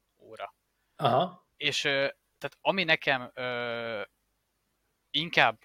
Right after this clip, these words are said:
Speaker 1: a Nioh felé billenti a mérleget, és ez igazából úgy, hogy van olyan eleme, ami,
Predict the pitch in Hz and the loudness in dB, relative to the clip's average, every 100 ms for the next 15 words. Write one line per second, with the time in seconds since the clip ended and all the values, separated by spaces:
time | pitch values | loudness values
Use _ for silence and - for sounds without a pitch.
0 | - 123 117 110 123 143 123 143 131 113 | -10 -4 -2 -2 -4 -8 -6 -6 -6 -6
1 | 135 123 113 117 123 123 117 123 123 _ | -6 -8 -8 -8 -4 -2 -2 -2 -4 _
2 | 135 - 131 - _ - 139 139 143 139 | -6 -4 -4 -4 _ -12 -8 0 0 2
3 | 143 - _ _ _ _ _ _ 165 156 | -2 -6 _ _ _ _ _ _ -8 -4
4 | 143 131 _ 123 160 147 127 131 131 135 | -4 -6 _ 0 0 2 0 0 0 -2
5 | 131 135 139 | -2 -6 -6